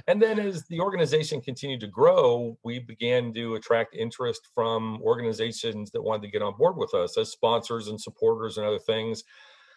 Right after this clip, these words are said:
And we started encountering a few situations where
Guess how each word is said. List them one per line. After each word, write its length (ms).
And 80
we 80
started 260
encountering 520
a 20
few 180
situations 760
where 560